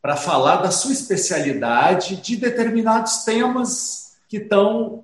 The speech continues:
acontecendo no Brasil, né? Hoje a gente lançou essa nota que dois G Ts da ampep fizeram sobre o edital dois vinte e um da capes. A gente já lançou outras notas, ou seja, aquele acúmulo de reflexão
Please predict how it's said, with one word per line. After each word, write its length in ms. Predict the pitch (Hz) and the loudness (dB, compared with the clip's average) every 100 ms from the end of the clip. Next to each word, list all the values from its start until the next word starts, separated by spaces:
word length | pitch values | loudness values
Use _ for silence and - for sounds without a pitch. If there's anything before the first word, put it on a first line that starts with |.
| - | -2
acontecendo 680 | 196 202 196 185 - 180 185 | -2 0 -2 -2 -2 -2 -2
no 100 | 185 | -2
Brasil, 640 | 208 196 127 127 120 107 | -2 -2 -4 -2 -2 -2
né? 320 | 117 131 127 | -4 -4 -4
Hoje 220 | 131 147 147 | -2 -2 -4
a 40 | |
gente 240 | 135 131 | -8 -8
lançou 540 | 135 127 120 - 123 120 | -8 -6 -6 -8 -6 -6
essa 280 | - 120 110 | -6 -8 -8
nota 600 | 110 110 110 113 107 - - _ | -8 -10 -12 -12 -12 -12 -20 _
que 120 | 120 | -10
dois 300 | 107 123 151 | -2 0 0
G 100 | 143 | -2
Ts 220 | 135 127 | -4 -6
da 80 | 120 | -4
ampep 300 | 110 - - | -6 -6 -8
fizeram 480 | - 98 - 123 - | -12 -10 -4 -4 -4
sobre 300 | - 127 117 | -6 -8 -8
o 40 | |
edital 460 | 117 113 113 110 - | -10 -8 -6 -6 -6
dois 520 | 110 107 107 104 - | -6 -6 -6 -8 -12
vinte 220 | 107 104 | -14 -14
e 60 | 104 | -14
um 100 | 98 | -12
da 100 | 92 | -14
capes. 840 | - 98 110 139 151 - - - - _ _ - | -12 -8 -4 -4 -6 -12 -16 -16 -20 _ _ -10
A 80 | 131 | -6
gente 220 | 135 131 | -4 -2
já 100 | 156 | 0
lançou 420 | 147 - 143 127 | 0 -2 -2 0
outras 600 | 131 185 202 - 123 120 | 2 4 2 0 -6 -4
notas, 400 | 120 160 160 156 | -2 -2 -4 -6
ou 80 | 180 | -6
seja, 640 | - 160 143 131 123 113 - | -4 -2 0 0 -2 -6 -6
aquele 380 | 170 - 202 226 | -6 0 0 0
acúmulo 540 | - 202 214 202 170 | -4 -4 -2 -2 -2
de 80 | 139 | -6
reflexão 960 | 160 151 147 - - 139 123 107 101 | -10 -10 -12 -10 -8 -6 -6 -8 -12